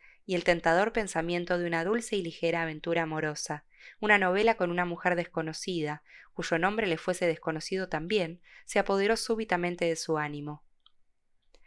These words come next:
Llamó cariñosamente al pomeranio,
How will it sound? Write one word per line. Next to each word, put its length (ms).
Llamó 320
cariñosamente 1120
al 160
pomeranio, 800